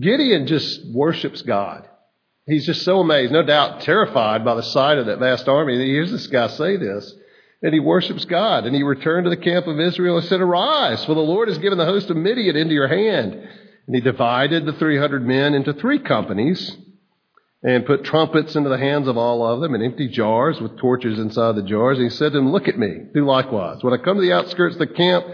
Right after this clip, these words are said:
do as I do. When I blow the trumpet, I and all who are with me, then blow the trumpets also on every side of the camp and shout, 'For the Lord and for Gideon.'"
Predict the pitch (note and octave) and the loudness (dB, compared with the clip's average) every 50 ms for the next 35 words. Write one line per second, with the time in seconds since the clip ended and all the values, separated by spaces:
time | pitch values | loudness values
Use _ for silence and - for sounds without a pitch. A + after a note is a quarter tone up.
0 | - - - - - - C3+ F3 F#3+ G#3 G#3 G3+ F3 F#3 E3 E3 D#3 D#3 D#3 D3+ | -16 -18 -20 -18 -12 -6 -2 0 2 2 2 2 2 2 2 2 2 2 2 2
1 | C#3 A2+ B2+ C#3 C3+ B2 G2+ F2+ - - - - - - - - - F#2+ F#2 F#2+ | 2 2 0 2 2 2 0 -2 -4 -8 -12 -16 -20 -20 -12 -10 -6 -6 -4 -4
2 | G2+ A#2 C#3+ F3 G3+ A3 G3+ G3 G#3 - E3+ D#3+ D#3+ - D3+ C3 B2+ C3+ D3 D3+ | -2 0 0 2 2 2 0 0 -2 0 0 0 0 0 0 0 0 0 0 0
3 | D3+ D3 C#3 C#3 C#3 C#3 C3+ C#3 C#3 B2+ A#2 B2 E3 G#3+ A3 D3+ C3 C3 A#2+ A#2 | 0 0 0 0 0 0 0 0 0 -2 -2 -2 -2 -2 -2 -2 -2 0 0 0
4 | B2 B2+ A#2+ D3 F#3+ A3 G#3+ F3 E3 E3 E3+ E3+ D3+ D3+ - - E3+ E3 D#3+ D#3+ | 0 0 0 0 0 0 0 0 0 0 0 -2 -2 -6 -4 -2 -2 -2 0 -2
5 | D3 - - F3+ A3 G#3+ - - C#3 B2+ B2 C3 C#3+ E3 F3+ F3 - - D#3 D#3 | -4 -4 -2 -2 0 -2 -2 0 0 0 2 2 2 2 2 0 0 0 0 2
6 | D3+ C#3+ C3 C3 - D3+ D3 D3+ D3 D3 B2+ - - D3+ D3+ D3+ C3+ - - E3+ | 2 0 -2 -4 -2 2 2 2 2 0 -2 -4 -2 0 0 0 0 -2 -4 -2
7 | E3+ F3+ F#3 G#3+ A#3 A#3 A3+ A3+ G#3+ G3+ F#3+ F3 D3+ - - - - - D#3 F3 | 0 0 0 0 0 0 2 2 2 2 2 0 0 -2 -4 -8 -8 -2 -2 0
8 | F#3+ F3+ - F3+ F3 E3 G3 G#3 G3 F3+ C#3+ A2+ F#2+ - - - - | 0 0 0 -2 -2 0 -2 -2 0 0 0 -2 -2 -6 -10 -16 -20